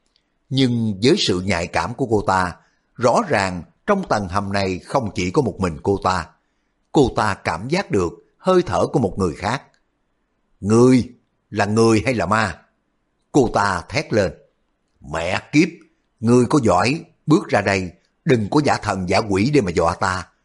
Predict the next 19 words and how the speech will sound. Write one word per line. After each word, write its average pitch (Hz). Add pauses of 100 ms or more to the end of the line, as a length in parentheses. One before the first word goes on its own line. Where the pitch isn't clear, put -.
(180)
ta 151
không 156
có 190
sợ -
ngươi 123
đâu." 104 (920)
Dương 165
Tử 101
Mi 120 (320)
thầm 107
cười 98
nhạo. 87 (800)
Trong 156
không 139
gian 139
này, 87 (280)
tiếng 190
cười 101
giễu 95